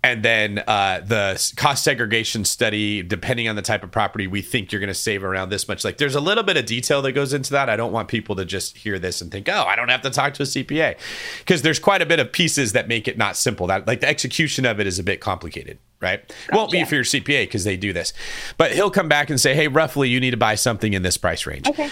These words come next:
Speaker 1: And then I will typically go a little bit higher than that just to cover myself in case I made more money than I thought I was gonna make.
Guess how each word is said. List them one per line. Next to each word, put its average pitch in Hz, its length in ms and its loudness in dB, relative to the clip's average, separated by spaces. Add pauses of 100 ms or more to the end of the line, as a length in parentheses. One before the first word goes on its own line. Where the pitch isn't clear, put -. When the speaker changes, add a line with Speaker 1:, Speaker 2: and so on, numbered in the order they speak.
Speaker 1:
And 117 160 2
then 131 100 4
I 139 120 4
will 143 140 2
typically 139 420 2
go 107 240 2
a - 20 4
little 117 220 4
bit 117 100 2
higher 110 240 2
than 90 160 -2
that 90 220 2
just 104 140 0
to 98 60 -4
cover 101 220 2
myself 90 400 -2
in 90 60 -4
case 90 240 -2
I 98 40 0
made 87 200 -4
more 87 180 -2
money 87 220 -4
than 82 100 -6
I 82 80 -4
thought 87 220 -2
I 87 60 0
was 90 160 -4
gonna 104 120 -4
make. 110 300 -2